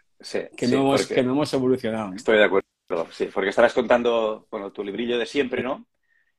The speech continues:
Speaker 2: Eso
Speaker 1: Y
Speaker 2: es.
Speaker 1: tampoco aportarás el valor que, que toca, ¿no? Pero sí que, entonces, ¿no? El concepto este de freelance a mí, a mí me motiva porque, porque, porque tienes que estar siempre, o intentar estar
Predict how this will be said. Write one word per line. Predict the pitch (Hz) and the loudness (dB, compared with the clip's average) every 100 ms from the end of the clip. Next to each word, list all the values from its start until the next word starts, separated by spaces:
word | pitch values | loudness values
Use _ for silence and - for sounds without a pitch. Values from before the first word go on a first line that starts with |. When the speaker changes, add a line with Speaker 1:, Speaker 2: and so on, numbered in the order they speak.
| - | -14
Speaker 2:
Eso | - 98 | -6 -2
Speaker 1:
Y | |
Speaker 2:
es. | 98 | -2
Speaker 1:
tampoco | 107 101 | -2 -2
aportarás | 113 110 113 98 - | 0 0 0 -2 -4
el | 92 - - | -12 -12 -8
valor | 90 87 82 | -6 -4 -8
que, | 85 80 76 80 _ | -12 -14 -18 -20 _
que | |
toca, | - 101 78 | -8 -8 -8
¿no? | 95 - - | -12 -14 -4
Pero | 110 110 | -2 0
sí | 147 | 4
que, | 160 160 - - _ _ | 4 4 -2 -20 _ _
entonces, | - 123 131 - 113 | -4 -2 -4 -10 -4
¿no? | 131 | -4
El | 139 | -2
concepto | 110 131 127 131 | -4 -4 -4 -6
este | - 127 | -4 -6
de | |
freelance | 120 151 143 131 127 165 - - _ _ _ _ _ | -2 0 2 2 0 -6 -20 -20 _ _ _ _ _
a | - 104 | -12 -8
mí, | 117 123 | -8 -8
a | 107 | -6
mí | 123 | -4
me | 139 | -4
motiva | 135 - 156 135 139 | -4 -4 -2 0 0
porque, | - 104 - 107 - | -2 -8 -8 -12 -10
porque, | 104 98 98 95 92 _ | -12 -8 -8 -8 -10 _
porque | 107 92 | -12 -8
tienes | 110 131 | -4 -4
que | 139 | -4
estar | - 147 | 2 2
siempre, | - 131 113 107 98 90 - _ _ _ - | 2 -4 -2 -4 -4 -6 -12 _ _ _ -14
o | 107 | -12
intentar | 98 113 120 | -8 0 0
estar | - - 156 | 0 -4 -2